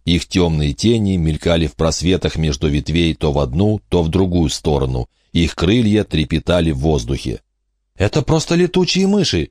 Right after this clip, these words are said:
повторил Дейл и снова потянул брата за руку. Но тот стоял, не двигаясь. «Ты послушай», — прошептал Лоуренс.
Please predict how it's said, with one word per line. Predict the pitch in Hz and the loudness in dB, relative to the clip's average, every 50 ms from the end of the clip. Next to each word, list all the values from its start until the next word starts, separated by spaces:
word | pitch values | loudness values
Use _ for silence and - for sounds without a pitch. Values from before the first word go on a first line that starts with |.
| _ _ _ | _ _ _
повторил | 78 78 - - 90 82 80 80 76 | -4 -4 -2 0 0 2 2 0 0
Дейл | 71 82 101 113 117 113 104 - _ _ _ | 2 2 2 2 2 0 -2 -4 _ _ _
и | - 113 | -2 -2
снова | - - 113 104 90 82 80 | 0 2 2 2 2 2 2
потянул | - 85 78 - 90 85 85 80 | 0 -2 -2 0 0 0 0 0
брата | 73 69 78 78 76 71 - 73 | 0 0 0 0 0 0 0 -2
за | 67 65 76 71 65 | 0 0 0 0 0
руку. | 64 62 - - 58 - - _ _ _ _ _ _ _ _ _ _ _ | -2 -4 -6 -10 -12 -12 -14 _ _ _ _ _ _ _ _ _ _ _
Но | - 62 69 73 | -6 -2 -2 0
тот | - - 107 117 107 | 2 2 2 2 2
стоял, | - - - 80 80 82 87 90 92 92 - | 0 -2 0 0 2 2 2 2 0 0 0
не | 92 87 87 | 0 0 0
двигаясь. | 73 78 78 78 71 67 69 67 64 - - - - - - _ _ _ _ _ _ _ _ | 2 2 2 0 0 0 0 0 0 0 -2 -4 -8 -10 -12 _ _ _ _ _ _ _ _
«Ты | - 113 123 | -4 -2 -2
послушай», — | - - 151 143 - - 170 208 220 185 - - - - - - - _ _ _ _ _ | 0 -2 -2 -2 -2 -2 0 0 0 0 -2 -4 -4 -6 -8 -10 -14 _ _ _ _ _
прошептал | - 85 82 - - 73 - - 82 78 78 | -2 -2 0 0 -2 -4 -2 0 0 0 2
Лоуренс. | 76 76 76 73 69 65 64 60 58 - - - | 2 0 0 0 0 -2 -2 -4 -6 -8 -10 -10